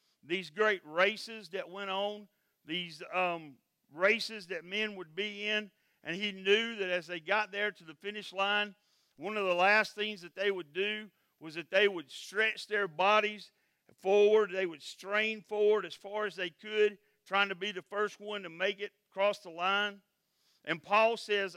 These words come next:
"I'm stretching forward, trying to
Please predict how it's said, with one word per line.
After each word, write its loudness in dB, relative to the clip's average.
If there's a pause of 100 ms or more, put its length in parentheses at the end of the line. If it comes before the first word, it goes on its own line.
"I'm 0
stretching -4
forward, 2 (640)
trying 2 (100)
to -14